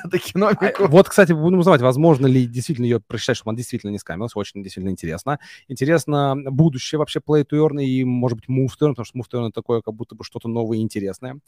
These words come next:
Speaker 2: При этом, кстати, кто не видел, у нас есть несколько выпусков про и Move to Earn, и Play to Earn, и Play and Earn. Поэтому подписывайтесь, смотрите у нас на Ютубе. А сегодня, а, мы будем говорить, э, с Алексеем Парадзинским. Это фаундер игрового веб три проекта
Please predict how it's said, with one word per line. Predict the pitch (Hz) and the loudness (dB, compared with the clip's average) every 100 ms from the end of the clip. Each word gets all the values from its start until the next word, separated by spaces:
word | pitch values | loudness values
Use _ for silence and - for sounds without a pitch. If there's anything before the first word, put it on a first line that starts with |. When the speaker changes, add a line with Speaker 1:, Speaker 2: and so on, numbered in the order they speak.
| _ _ | _ _
Speaker 2:
При | 185 | 2
этом, | 185 | 2
кстати, | - 143 - | 0 -4 -4
кто | - - 147 | -8 -2 0
не | 127 | 0
видел, | 120 127 123 | -4 -6 -6
у | |
нас | 127 117 - | -6 -6 -8
есть | 113 110 | -8 -2
несколько | 120 135 127 - - | 2 2 0 -6 -12
выпусков | 107 117 - - 107 _ | -8 -8 -10 -20 -20 _
про | - - | -16 -10
и | 98 | 0
Move | 135 156 | 0 0
to | 151 147 147 131 | 2 4 4 0
Earn, | 107 95 | -8 -14
и | - | -10
Play | - 131 156 | 0 2 4
to | 147 | 4
Earn, | 143 135 131 107 | 2 2 -2 -6
и | |
Play | 92 - | -8 -6
and | |
Earn. | 104 143 135 131 127 123 - - - - | 0 0 0 -2 0 -2 -4 -20 -20 -10
Поэтому | 117 113 | -4 -2
подписывайтесь, | 110 175 - 131 107 | -2 -4 -8 -10 -12
смотрите | - 101 131 123 107 - - - | -12 -12 -10 -8 -10 -12 -20 -8
у | 110 | -4
нас | 113 - 127 | -4 -4 -4
на | 131 | -2
Ютубе. | 170 117 - - - - | 0 -2 -6 -14 -8 0
А | 127 | 6
сегодня, | 180 233 214 185 180 | 10 10 10 6 6
а, | 139 139 | 4 4
мы | 175 | 4
будем | 139 156 151 123 | 4 2 2 2
говорить, | 127 127 123 139 151 - - | 2 4 4 2 0 -4 0
э, | 127 117 | 2 2
с | - - 131 135 127 131 - | -2 -6 0 2 2 0 -2
Алексеем | 143 135 - 156 156 135 | -2 -2 0 2 4 2
Парадзинским. | 135 123 135 190 - 127 120 | 2 0 2 2 0 -6 -6
Это | 117 110 | -6 -6
фаундер | - 147 143 143 139 | 2 4 4 2 -2
игрового | 131 120 120 143 117 | -4 -2 2 4 2
веб | 117 | -2
три | - 123 151 | -4 -6 -6
проекта | - 110 123 - | -4 -4 -4 -6